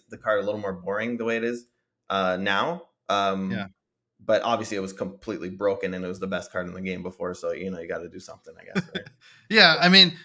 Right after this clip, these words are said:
Speaker 2: if, yeah, if they did it before, like, you, then you could still set up Cosmo in one lane, Armor in another lane, and then you just
Speaker 1: Mm-hmm.
Speaker 2: can't be countered and you go taller than everyone.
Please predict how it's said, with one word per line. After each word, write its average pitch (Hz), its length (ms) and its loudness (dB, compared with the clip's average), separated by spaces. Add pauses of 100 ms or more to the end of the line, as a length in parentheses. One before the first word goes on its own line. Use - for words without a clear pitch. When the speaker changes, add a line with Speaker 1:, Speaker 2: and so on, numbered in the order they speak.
(360)
Speaker 2:
if, 196 280 0
yeah, 165 220 0
if 156 80 -6
they 180 140 2
did 214 180 2
it 170 140 -2
before, 143 460 -4
like, 131 280 -4
you, 139 80 -6
then 151 120 0
you 151 80 -2
could 135 120 -8
still 135 240 -6
set 131 220 -2
up 123 220 -4
Cosmo 120 840 -4
in 123 140 -6
one 123 200 -4
lane, 123 300 -2
Armor 120 300 -4
in 120 60 -4
another 117 160 -4
lane, 131 220 -4
and 131 100 -10
then 131 100 -6
you 131 60 -8
just 135 180 -8
Speaker 1:
Mm-hmm. - 20 -18
Speaker 2:
can't 151 220 -2
be 147 100 0
countered 120 400 -4
and 110 100 -6
you 110 100 -8
go 117 120 -8
taller 113 300 -2
than 110 140 -6
everyone. 120 280 -8